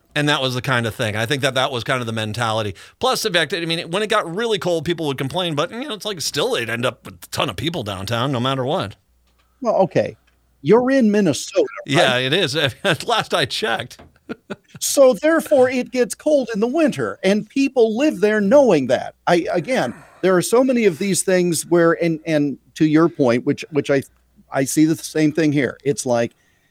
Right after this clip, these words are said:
Speaker 2: here we have things that aren't broken, and then people try to fix them.
Speaker 1: Yep.
Speaker 2: And
Speaker 1: Yep.
Speaker 2: there's, there's a reason certain things move along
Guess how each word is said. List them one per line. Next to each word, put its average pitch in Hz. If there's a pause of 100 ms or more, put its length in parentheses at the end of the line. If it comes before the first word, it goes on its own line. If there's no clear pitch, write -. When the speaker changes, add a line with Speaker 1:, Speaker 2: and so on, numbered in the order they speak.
(300)
Speaker 2:
here 214
we 202
have 185
things 180
that 139
aren't 160
broken, 131
and 139
then 147
people 151
try 135
to 120
fix -
them. -
Speaker 1:
Yep. 139 (460)
Speaker 2:
And 147
Speaker 1:
Yep. 156
Speaker 2:
there's, 160
there's 151
a 139
reason 202
certain 196
things 165 (260)
move 135
along 160